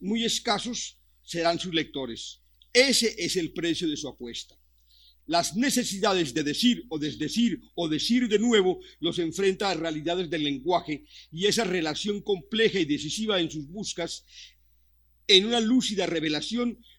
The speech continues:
los conduce a llevar el lenguaje por muy diferentes cauces a los establecidos. Viajan por diversas culturas sin ninguna impunidad,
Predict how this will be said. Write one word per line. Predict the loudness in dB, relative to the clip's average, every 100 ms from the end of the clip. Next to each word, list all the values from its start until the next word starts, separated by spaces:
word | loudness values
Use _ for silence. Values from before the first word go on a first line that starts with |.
| -6
los | -4 -2
conduce | -4 -4 -2 0
a |
llevar | 2 2 2 2
el |
lenguaje | 2 0 0 0 0 -4
por | -6 -8 -12 _ _ -10
muy | -4 2 2 4
diferentes | 2 2 2 2 0 -2
cauces | 0 0 0 -2 0
a |
los | -2 -4
establecidos. | -6 -6 -6 -6 -8 -8 -14 -20 _ _ _ _ -10
Viajan | 0 0 2 -2 -2
por | -4
diversas | -2 0 -2 -4
culturas | -10 -4 0 0 0 -8 _
sin | -4 0 2 2
ninguna | 0 -2 0 2 2
impunidad, | 0 -4 -4 0 -2 -4